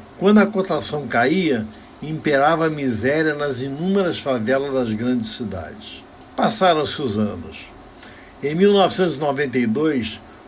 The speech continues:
um coronel do exército, do, de nome Hugo Chávez, tentou dar um golpe de Estado.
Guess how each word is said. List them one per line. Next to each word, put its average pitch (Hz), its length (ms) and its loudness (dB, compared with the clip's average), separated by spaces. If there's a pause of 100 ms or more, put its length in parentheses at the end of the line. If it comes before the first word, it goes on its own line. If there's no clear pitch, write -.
(140)
um 131 80 -8
coronel 143 440 0
do 131 100 0
exército, 117 600 0 (680)
do, 127 160 -2
de 113 180 0
nome 143 380 0 (100)
Hugo 160 360 2
Chávez, 120 680 0 (560)
tentou 143 340 -2
dar 156 220 2
um 151 140 0
golpe 147 320 0
de 135 100 -10
Estado. 107 420 -4